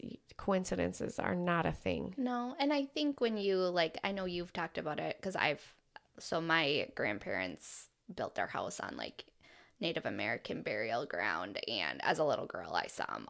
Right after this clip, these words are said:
Speaker 2: all the time. And I think when you experience that, when you are a little kid and you
Speaker 1: Mm-hmm.
Speaker 2: keep continuing to, like, grow and not,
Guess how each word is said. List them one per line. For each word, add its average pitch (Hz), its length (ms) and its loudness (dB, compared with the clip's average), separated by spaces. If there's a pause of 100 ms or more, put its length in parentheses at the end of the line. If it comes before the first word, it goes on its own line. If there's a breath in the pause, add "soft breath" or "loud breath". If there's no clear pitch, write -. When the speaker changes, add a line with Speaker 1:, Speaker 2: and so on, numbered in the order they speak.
Speaker 2:
all 85 180 4
the - 80 -4
time. 117 360 2
And 175 100 2
I 190 80 0
think 190 320 -4
when 208 100 6
you 196 140 2
experience - 800 -2
that, 311 360 -2
when 220 200 -2
you 185 240 0
are 92 540 4 (640)
a - 120 4
little 90 280 2
kid 196 680 2
and 185 140 6
you 185 100 6
Speaker 1:
Mm-hmm. 220 40 2
Speaker 2:
keep 190 280 -2
continuing 175 720 2
to, 180 120 -2
like, 160 240 0
grow 165 280 2
and 175 260 0
not, 160 260 0